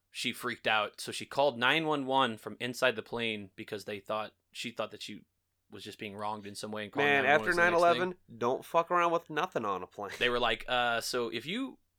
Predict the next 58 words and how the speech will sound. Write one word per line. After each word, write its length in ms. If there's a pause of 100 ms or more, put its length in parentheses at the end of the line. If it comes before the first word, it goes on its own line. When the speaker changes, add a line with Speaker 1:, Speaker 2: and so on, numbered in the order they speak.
(120)
Speaker 1:
do 160
this, 220
we 80
have 80
to 80
kick 200
you 80
off. 180
But 80
before 240
we 80
do 100
that, 140
we 60
gotta 160
make 300
everybody 440
fucking 300
exit 260
the 80
plane, 480 (560)
and 160
then 160
we're 80
gonna 240 (180)
arrest 380
you." 180 (360)
So 440
that's 180
what 100
happened. 260
It 60
was 200
really, 360
it 80
was 100
really 160
fun, 320
and 200
really 200
enjoyed 300
it, 60
and 60
just 240
fucking 320
made 160
my 140
day. 240 (460)
Speaker 2:
That's 200
Speaker 1:
Um, 60
Speaker 2:
actually 260
the 100
prequel 440
of 80
Snakes 380
on 120
a 60
Plane. 380